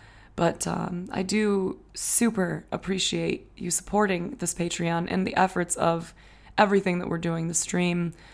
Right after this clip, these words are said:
the mental health talks, everything. You're wonderful, and you've got so much love in you. Go out and share it today. Smile at someone, compliment 'em. Do some good shit.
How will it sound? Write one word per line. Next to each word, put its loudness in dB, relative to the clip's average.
the -4
mental 2
health 2
talks, -2
everything. -4
You're 0
wonderful, 0
and 2
you've 0
got 0
so 6
much 4
love 10
in 6
you. 8
Go 6
out 12
and 2
share 6
it 4
today. 0
Smile 4
at 2
someone, 6
compliment 8
'em. -2
Do 0
some 4
good 0
shit. 0